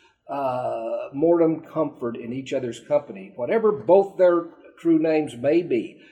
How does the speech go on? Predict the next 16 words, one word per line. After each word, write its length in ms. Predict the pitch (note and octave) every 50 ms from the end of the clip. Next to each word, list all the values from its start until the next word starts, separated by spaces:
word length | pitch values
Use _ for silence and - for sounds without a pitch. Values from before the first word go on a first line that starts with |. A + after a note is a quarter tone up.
| - _
sadly, 680 | - - - - F3+ F#3 G3 G3+ G3 E3 D3+ D3+ D3+ D3+
there's 300 | C#3+ C3 A#2+ A#2+ - -
no 200 | C3 C#3 D#3+ E3
telling 480 | E3 - - D3+ C3 A#2+ A#2 A#2 A2+
when 160 | B2 A2+ A2 G#2
guests 360 | A#2 B2 C3+ - - - -
will 100 | D3 C3+
again 340 | B2+ B2 B2 A#2+ A2+ A2 G#2
be 80 | A2+ A2+
allowed 300 | A2+ A2+ A#2 A#2 A#2 A#2
to 100 | - - A2
explore 400 | G#2+ - - - - B2+ B2+ A#2
the 100 | A2+ A2+
halls 420 | - C3+ C3 C3 C3+ C#3 C#3 B2+
and 220 | B2+ A2+ A#2 B2 B2+
rooms 460 | D3 D#3+ D3+ B2 A2 G#2+ - -